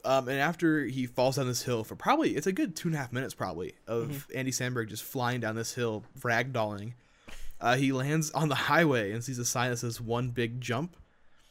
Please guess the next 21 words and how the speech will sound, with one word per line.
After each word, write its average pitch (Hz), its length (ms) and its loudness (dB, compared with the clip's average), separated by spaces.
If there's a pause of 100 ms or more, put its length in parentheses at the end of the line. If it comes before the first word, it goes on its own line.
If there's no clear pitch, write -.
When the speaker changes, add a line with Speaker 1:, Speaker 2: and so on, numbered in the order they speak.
(140)
Speaker 1:
And 135 100 0
he 135 60 2
decides 131 560 0
the 131 100 0
way 120 160 4
they're 120 160 0
going 113 280 -2
to 107 200 -6
save 113 320 0
Frank 110 360 -2
is 107 120 -8
by 107 100 -4
raising 110 360 -4
five 117 240 0
thousand 123 280 -4
dollars 104 520 -4 (440)
to 113 200 -2
jump 117 380 -2 (100)
ten 131 280 -4
buses, 147 640 -2 (480)
Speaker 2:
Mm-hmm. 143 180 -10